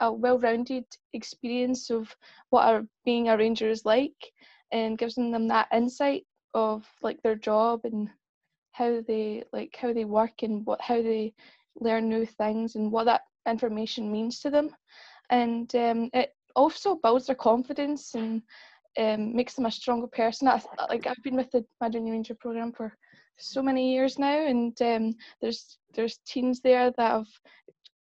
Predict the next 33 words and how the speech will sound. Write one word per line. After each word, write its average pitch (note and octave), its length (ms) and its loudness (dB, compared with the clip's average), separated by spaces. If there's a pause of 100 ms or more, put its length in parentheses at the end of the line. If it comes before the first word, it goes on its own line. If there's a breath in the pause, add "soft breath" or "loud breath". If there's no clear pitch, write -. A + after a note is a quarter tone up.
(140)
I've B3+ 160 6
seen C4 240 -2
their B3 100 2
character A#3+ 720 2
grow A#3 340 6
and A3+ 240 2 (240 loud breath)
mature B3 540 0
and A3 380 -4 (840)
open B3+ 300 2
up B3+ 260 0
and A3+ 200 0
feel B3+ 140 -2
more A#3 240 -4
confident B3 680 2
and G#3+ 280 -4 (220 loud breath)
more B3+ 100 6
relaxed A3 800 2
and, G#3+ 300 -4 (440 soft breath)
um, A3 480 -4 (200)
more C4+ 480 0
happy B3+ 460 2
and A#3+ 80 4
healthier A#3 460 0
and C#4+ 200 -2
things, C4+ 300 -2
and B3 60 -2
it's A#3+ 100 -6
just C#4+ 160 -4
amazing A3+ 480 -2
to B3 140 -4
see. A3+ 200 -8
So A3+ 260 -6 (460 soft breath)
there B3+ 160 8